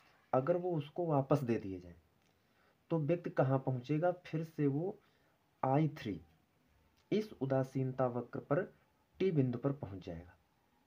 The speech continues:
अब जैसे ही T बिंदु पर पहुँचेगा तो R से T पर जाना, बिल्कुल सेम वही चीज़ है जैसे Higgs की थी।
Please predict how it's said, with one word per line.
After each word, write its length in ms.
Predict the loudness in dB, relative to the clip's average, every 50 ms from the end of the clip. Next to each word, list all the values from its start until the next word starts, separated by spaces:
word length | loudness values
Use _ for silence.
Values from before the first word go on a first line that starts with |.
| _ _ _ _ _ _ _ _ _ _ _ _ _ _ _ _ _ _ _ 0 2
अब 140 | 2 2
जैसे 380 | 6 8 8 8 8 4 0 -6
ही 160 | -6 -6 -10 -12 _ -2
T 120 | 0 0
बिंदु 240 | 2 2 0 0 0
पर 140 | 0 -2 -2
पहुँचेगा 560 | -2 -4 -6 -6 -4 0 0 0 0 0 -4
तो 240 | -4 -4 -8 -10 -10 _ _ -2
R 320 | 0 2 2 2 2 2 0
से 280 | -2 -4 -2 -2 -2 -2 -6 _ _ -8
T 160 | -6 -2 -2 2
पर 200 | 2 2 2 2
जाना, 360 | -2 -4 -4 -8 -14 -18 -20 _ _ _ _ _ _ _ _ _ _ _ _ _ _ _ _ _ _ _ _ _ _ _ _ _ _ _ _ _ _ _ _ _ -4 -2
बिल्कुल 280 | -2 -2 -2 -6 -8
सेम 420 | -8 -8 -10 -4 -2 0 2 2 2
वही 200 | 4 4 2 2
चीज़ 260 | 0 -2 0 0 0
है 80 | 0
जैसे 280 | 2 0 0 0 0 -4
Higgs 300 | -2 -4 -6 -8 -10 -10
की 160 | -4 -4 -4
थी। 220 | -4 -4 -14 -16